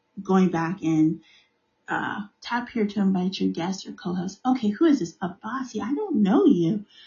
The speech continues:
But you know what? Hey, let's, let's try this out.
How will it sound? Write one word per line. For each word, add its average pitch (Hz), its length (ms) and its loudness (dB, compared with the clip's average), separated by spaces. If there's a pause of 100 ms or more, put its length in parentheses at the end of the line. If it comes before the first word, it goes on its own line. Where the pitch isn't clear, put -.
(160)
But 311 120 2
you 285 200 8
know 403 160 2
what? 392 200 2
Hey, 285 240 2
let's, 262 480 0
let's 277 180 -6
try 285 220 4
this 285 160 8
out. - 260 4